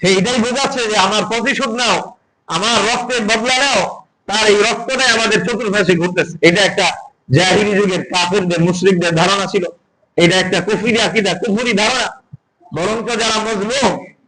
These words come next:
তাদের আত্মা তো আরো শান্তিতে আছে। অন্যায়ভাবে যাদেরকে হত্যা করা হয়েছে, তারা তো মজলুম। মজলুমকে আল্লাহ তাআলা, আল্লাহ রাসূল শাহাদাতের সুসংবাদ দিয়েছে। যারা মজলুম,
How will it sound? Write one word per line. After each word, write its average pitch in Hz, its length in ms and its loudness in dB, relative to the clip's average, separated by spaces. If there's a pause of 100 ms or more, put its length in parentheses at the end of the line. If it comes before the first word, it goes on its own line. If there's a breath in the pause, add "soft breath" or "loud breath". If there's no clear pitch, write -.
(440)
তাদের 208 280 -4
আত্মা 240 420 -4
তো 269 80 -2
আরো 254 420 -2
শান্তিতে 277 300 -4
আছে। - 340 -4 (380)
অন্যায়ভাবে 269 640 -2
যাদেরকে 269 400 -2
হত্যা 285 360 -2
করা 262 120 -2
হয়েছে, 233 240 -2
তারা 254 240 -4
তো 269 80 -4
মজলুম। 247 580 -2 (600)
মজলুমকে 226 680 2
আল্লাহ 247 400 0
তাআলা, 247 200 -2
আল্লাহ 226 220 -2
রাসূল 233 360 -2
শাহাদাতের 220 600 0
সুসংবাদ 202 520 0
দিয়েছে। 151 340 -2 (1040)
যারা 180 340 0
মজলুম, 202 680 -2